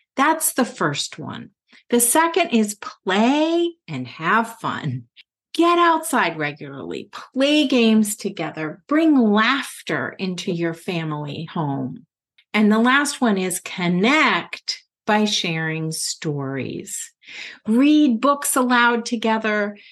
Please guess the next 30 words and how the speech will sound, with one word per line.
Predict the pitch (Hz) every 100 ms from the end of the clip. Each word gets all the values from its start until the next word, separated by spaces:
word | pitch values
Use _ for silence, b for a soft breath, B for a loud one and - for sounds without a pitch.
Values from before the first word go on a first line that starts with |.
| B -
tell | 190 160
stories | - - 254 269 262 226
from | - 185
your | 160 139
childhood, | - 254 254 247 247 214 247 220 220 214 _ _ -
find | - 359 359 320
great | 311 208 -
stories | - 185 156 151 170
at | 240
the | 262
library | 262 269 285 311 226 160 160
that | 185
are | 190
related | 190 208 214 226 247 262 226 180 175
to | - 214 190 185 185
the | 185 180
subjects | - 208 202 202 -
and | 180 175
topics | - 180 180 170 -
of | 170
learning. | 165 160 156 151 139 135 - _ _ _ _ _ -
And | 190 175
you | 156 185 277 349
can | - 392 349
tie | - 143 92 - - _ -
all | 175 190 240
of | 254
these | 269 262 -
goals | 220 190 190 190
together, | - 175 170 147 147 175 214 233